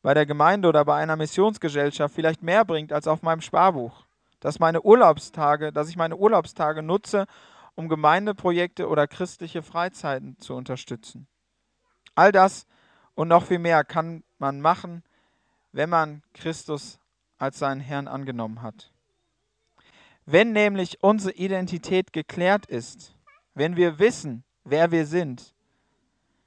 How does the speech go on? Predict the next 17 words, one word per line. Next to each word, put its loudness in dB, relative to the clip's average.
können 2
wir 0
darin -2
leben -8
und -6
uns -4
hält -2
nichts -8
mehr -4
auf, -2
seine -6
Dienstboten -10
und -10
seine -2
Botschafter -8
zu -12
sein. -10